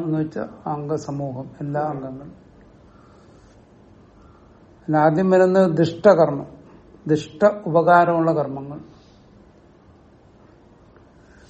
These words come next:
എന്നുവെച്ചാൽ പ്രത്യക്ഷമായ ഫലമുള്ള കർമ്മങ്ങൾ.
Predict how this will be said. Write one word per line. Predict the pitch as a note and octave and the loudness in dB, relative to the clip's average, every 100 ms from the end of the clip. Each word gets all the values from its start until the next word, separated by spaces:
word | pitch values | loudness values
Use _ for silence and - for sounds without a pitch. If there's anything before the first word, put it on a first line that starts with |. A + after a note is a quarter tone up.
| _ - D3+ | _ -14 -8
എന്നുവെച്ചാൽ | D3 D#3+ D#3 - | -4 0 0 0
പ്രത്യക്ഷമായ | D#3 - E3 - D#3+ E3 D#3 D3+ E3 D3+ | -2 0 0 0 2 6 6 6 2 0
ഫലമുള്ള | C#3+ D3 C#3+ D3+ D3+ | 2 2 2 0 -2
കർമ്മങ്ങൾ. | A#2+ C3 D#3 | -4 -10 -12